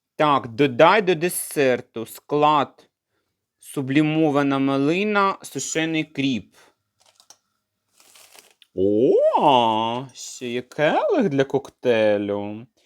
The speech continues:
Зніми наліпку, заміксуй тут коктейль. Ну, я думаю, його треба помити. То ці кульки, наче якісь смазки. Мокресенькі такі. Ой,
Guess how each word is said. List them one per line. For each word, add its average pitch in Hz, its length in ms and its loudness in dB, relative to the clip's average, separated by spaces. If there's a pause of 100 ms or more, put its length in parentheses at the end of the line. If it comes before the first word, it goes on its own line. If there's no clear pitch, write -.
(400)
Зніми 143 380 -2
наліпку, 180 540 2
заміксуй 139 540 -4
тут 151 200 -10
коктейль. - 720 -12
Ну, 110 140 -16
я 120 60 -14
думаю, 131 220 -10
його 131 100 -10
треба 131 240 -8
помити. 113 680 -12 (840)
То 143 160 0
ці 143 240 -6
кульки, 180 540 -4
наче 131 680 0
якісь 113 400 -10
смазки. 104 1080 -4 (2000)
Мокресенькі 110 840 -6
такі. 104 640 -14 (240)
Ой, 208 440 -8